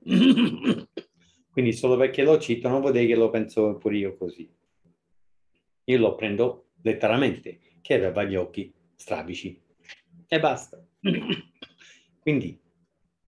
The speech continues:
però questo è il pensiero. Credeva di essere destinata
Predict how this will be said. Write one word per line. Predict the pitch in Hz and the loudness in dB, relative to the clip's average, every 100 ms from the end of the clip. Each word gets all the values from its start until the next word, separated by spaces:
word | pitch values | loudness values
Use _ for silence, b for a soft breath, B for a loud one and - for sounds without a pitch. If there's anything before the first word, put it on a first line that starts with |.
| _ _ _ _ _ _ _ _ | _ _ _ _ _ _ _ _
però | - 110 - | 0 0 0
questo | 117 - | -4 -4
è | 110 | -4
il | |
pensiero. | - 107 - - - | -2 -4 -6 -10 -10
Credeva | - 135 117 90 | -4 2 2 2
di | 107 | 0
essere | 123 - 98 | 0 -2 -10
destinata | 92 - - 127 180 - 185 | -12 -12 -4 -2 -2 -4 -10